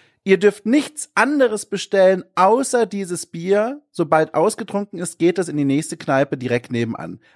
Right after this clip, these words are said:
Aber, und jetzt der kleine Bonus für euch, keine Sorge, ihr müsst euch diesem Lebermarathon nicht alleine stellen, sondern dürft zwei Videospielhelden oder Heldinnen mitnehmen, die euch jeweils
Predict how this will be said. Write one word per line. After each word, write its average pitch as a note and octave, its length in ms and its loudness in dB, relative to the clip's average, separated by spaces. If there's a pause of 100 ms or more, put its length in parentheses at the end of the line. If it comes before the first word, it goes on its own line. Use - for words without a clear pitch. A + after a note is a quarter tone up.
(140)
Aber, G3+ 640 4 (300)
und A#2 200 -2
jetzt C#3+ 500 -2
der B2+ 80 -2
kleine A2 280 -4
Bonus G#2+ 320 -4
für - 160 -6
euch, G3 260 0
keine D3 340 0
Sorge, D3+ 440 4 (480)
ihr D3 100 -2
müsst E3+ 300 -2
euch E3+ 240 -2
diesem B2 460 -4
Lebermarathon D3 800 0
nicht D3 180 -6
alleine D3 340 2
stellen, G#3 260 0
sondern F#3+ 260 2
dürft F#3+ 280 0
zwei G3 540 2 (720)
Videospielhelden D3+ 1000 0
oder C3+ 240 2
Heldinnen B2+ 640 0
mitnehmen, C3+ 540 -2 (280)
die F3+ 180 -6
euch B2+ 220 2
jeweils A#3 880 0